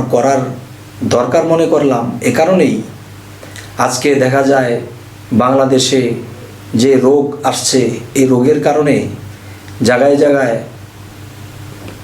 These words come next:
যে একটা ধর্ম নিয়ে যে একটা যুদ্ধ শুরু হয়েছে, এই যুদ্ধটা কেন?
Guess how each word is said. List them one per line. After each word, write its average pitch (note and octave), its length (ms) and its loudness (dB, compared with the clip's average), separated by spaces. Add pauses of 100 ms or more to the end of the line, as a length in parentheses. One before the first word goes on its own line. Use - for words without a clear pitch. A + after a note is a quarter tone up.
(180)
যে B2+ 480 4
একটা B2 640 0 (540)
ধর্ম C3 300 2
নিয়ে D#3 200 4
যে C#3+ 160 2
একটা B2+ 500 0 (580)
যুদ্ধ C#3+ 300 2
শুরু E3 240 2
হয়েছে, A2 380 -2 (1000)
এই E3 140 6
যুদ্ধটা E3+ 520 2
কেন? G3 260 2